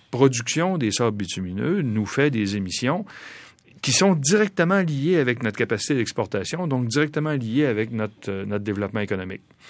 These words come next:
Tant que le Canada reste dans une logique d'exploitation des ressources naturelles et qu'il ne travaille pas sur ses richesses intellectuelles, il est condamné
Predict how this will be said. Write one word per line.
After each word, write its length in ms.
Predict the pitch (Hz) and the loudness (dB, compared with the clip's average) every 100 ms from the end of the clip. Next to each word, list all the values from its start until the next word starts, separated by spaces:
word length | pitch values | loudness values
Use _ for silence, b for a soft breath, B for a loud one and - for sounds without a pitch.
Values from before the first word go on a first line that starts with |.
| B B B | B B B
Tant 200 | 175 208 | 2 4
que 100 | 156 | 0
le 60 | |
Canada 520 | 139 - 175 165 165 170 127 | 0 0 0 0 0 0 -2
reste 500 | 101 139 139 - 117 | -4 -2 -2 -4 -4
dans 260 | 101 104 | -4 -6
une 240 | 92 95 95 | -6 -4 2
logique 460 | 131 147 165 151 120 | 4 4 2 -2 -6
d'exploitation 600 | 104 - 110 101 95 123 | -8 -4 -2 -2 -2 -2
des 100 | 107 | -2
ressources 320 | 95 - - | -4 -6 -4
naturelles 460 | 110 104 104 98 90 B B B B | -4 -2 0 0 -2 B B B B
et 140 | - 117 | 2 2
qu'il 200 | 127 120 | 2 2
ne 80 | 113 | 2
travaille 320 | 120 151 147 | 4 4 4
pas 260 | 147 156 | 4 2
sur 400 | 131 - 127 120 | 2 0 -2 -2
ses 200 | 101 110 | -4 -4
richesses 380 | 95 98 135 123 | -4 -2 -2 -2
intellectuelles, 760 | 107 92 92 - 104 139 165 - | -4 -6 -8 -4 -2 -2 -4 -6
il 260 | - 104 101 | -6 -4 0
est 240 | 117 143 - b b b b b b - | 2 0 -2 b b b b b b 2
condamné 720 | 135 127 113 101 107 131 | 6 8 6 4 -2 -2